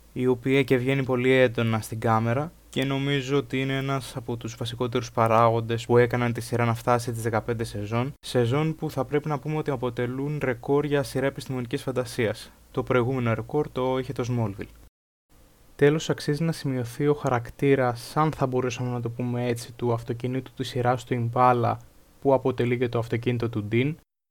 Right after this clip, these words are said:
Κατά τη διάρκεια της σειράς παίζει αρκετά σημαντικό ρόλο σε ορισμένα σημεία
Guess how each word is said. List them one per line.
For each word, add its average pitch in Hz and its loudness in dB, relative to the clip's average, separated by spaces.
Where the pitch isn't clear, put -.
Κατά 139 2
τη 135 0
διάρκεια 139 2
της - -10
σειράς 139 2
παίζει 147 2
αρκετά 147 0
σημαντικό 135 -2
ρόλο 127 2
σε 120 -4
ορισμένα 120 0
σημεία 113 -2